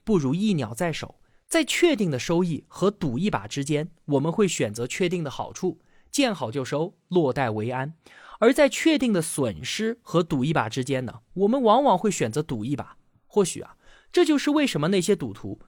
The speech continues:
越是欠了一屁股的债，还越想要继续赌下去的原因吧。第二个补充的理论，心理账户，这是塞勒用来解释个人消费行为的一大利器。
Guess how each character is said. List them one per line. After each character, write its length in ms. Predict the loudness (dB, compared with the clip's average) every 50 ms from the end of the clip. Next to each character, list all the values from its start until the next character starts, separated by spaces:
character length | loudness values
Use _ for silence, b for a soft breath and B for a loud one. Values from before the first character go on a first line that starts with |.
| -20 -2
越 260 | 4 6 8 8 6
是 180 | 4 2 -4 -4
欠 260 | -4 2 2 4 4
了 80 | 4 2
一 160 | -2 -2 -6
屁 280 | -6 -4 2 2 2 2
股 160 | 2 -6 -8
的 80 | -6
债， 240 | -2 -2 -2 -2 b b b b b b
还 180 | 2 2 4
越 240 | 6 6 6 6 6
想 200 | 4 0 -2 0
要 140 | 0 -2 -2
继 220 | -2 -2 -2 -2
续 180 | -2 -2 -4 -4
赌 320 | -4 _ -8 -8 -8 -8
下 220 | -6 -4 -4 -4 -4
去 180 | -6 -8 -6
的 80 | -6 -4
原 260 | -6 -6 -6 -6 -6
因 140 | -6 -6 -6
吧。 220 | -8 -10 -14 -18 _ -20 -20 -18 -16 -16 -16 -16 b b b b b b b b b b b
第 120 | _ 6 6
二 140 | 8 6 6
个 80 | 2
补 140 | 0 -2 -4
充 160 | -2 0 0
的 80 | 0 2
理 120 | 0 0
论， 220 | -2 -4 -6 -8 _ _ _
心 280 | _ -4 -2 2 2 4
理 140 | 2 2 0
账 220 | 0 -2 -2 0
户， 240 | 0 -2 -2 -2 -4 _ _ _ _ b b b b
这 160 | b 2 2 2
是 140 | 2 0
塞 200 | 2 4 2 2
勒 240 | 4 2 0 -2 -4 _
用 160 | 0 2 4
来 120 | 4 4 2
解 240 | 2 0 -4 -4
释 160 | -4 -4 -6 -6
个 300 | -6 -2 2 4 4 4
人 180 | 4 0 -2
消 220 | 0 0 0 0 0
费 160 | 0 -2 -2
行 260 | -2 -4 -6 -4 -2
为 140 | -2 -2 0
的 80 | -2
一 180 | -2 -4 -6 -2
大 200 | 0 0 0 2
利 180 | 0 -2 -2 -2
器。 300 | -6 -8 -10 -12 -16